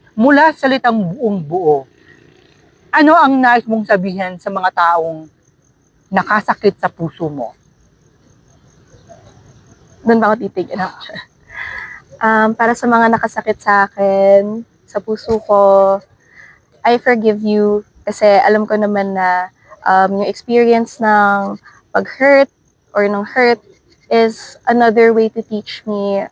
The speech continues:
Speaker 2: about new lessons in life. So, hindi ako nagagalit, hindi ako nagsisisi, and thankful din ako na dumating kayo sa life ko kasi either way, hindi ko po matututunan yung dapat kong matutunan.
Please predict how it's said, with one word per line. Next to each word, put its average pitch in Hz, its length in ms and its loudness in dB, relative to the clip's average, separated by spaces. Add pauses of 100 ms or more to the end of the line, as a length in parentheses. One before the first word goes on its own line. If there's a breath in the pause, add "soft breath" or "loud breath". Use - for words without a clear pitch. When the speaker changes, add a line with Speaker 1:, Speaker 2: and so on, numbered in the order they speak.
Speaker 2:
about 196 400 0
new 233 160 0
lessons 202 400 -2
in 180 240 -10
life. - 320 -16
So, 196 480 -4 (640 loud breath)
hindi 262 240 4
ako 254 320 2
nagagalit, 214 720 0
hindi 214 80 -8
ako 208 160 0
nagsisisi, 196 880 -8 (480)
and 208 480 2
thankful 240 320 0
din 220 160 -2
ako 208 240 -2
na 185 400 -4 (240)
dumating 226 400 0
kayo 208 160 4
sa 202 160 -2
life 175 320 -2
ko 175 160 -8
kasi 180 400 -6 (320)
either 233 400 2
way, 208 160 0
hindi 214 240 -10
ko - 80 -16
po 202 160 -12
matututunan 196 800 -4
yung 190 160 -4
dapat 190 320 -4
kong 185 240 -10
matutunan. - 560 -14